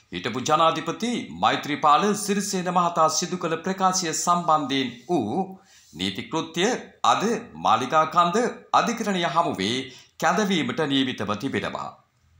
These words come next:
අද නඩු විභාගයට පෙනී නොසිටින බව මෛත්‍රීපාල සිරිසේන මහතා මෝෂමක් මගින් අධිකරණයට දැනුම් දෙනු ලැබුවා.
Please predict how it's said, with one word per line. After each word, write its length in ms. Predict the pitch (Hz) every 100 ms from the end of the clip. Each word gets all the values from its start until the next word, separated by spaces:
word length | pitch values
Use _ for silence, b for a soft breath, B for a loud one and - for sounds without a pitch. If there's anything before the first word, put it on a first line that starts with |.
| _ _ _ b b b b
අද 180 | 104 104 151
නඩු 320 | 120 113 117
විභාගයට 540 | 127 147 147 139 131 131
පෙනී 320 | 143 139 131
නොසිටින 420 | 143 - - 151 139
බව 340 | 147 147 202 - -
මෛත්‍රීපාල 680 | 90 113 131 135 139 143 151 185
සිරිසේන 540 | - 180 175 175 165 165
මහතා 460 | 165 - 85 92 135 B B B
මෝෂමක් 560 | - 92 101 117 107 95
මගින් 320 | 131 135 139 190 - -
අධිකරණයට 720 | - - 202 190 170 120 110 143 131 120
දැනුම් 320 | 123 156 156 135
දෙනු 220 | 135 131
ලැබුවා. 440 | 123 85 80 -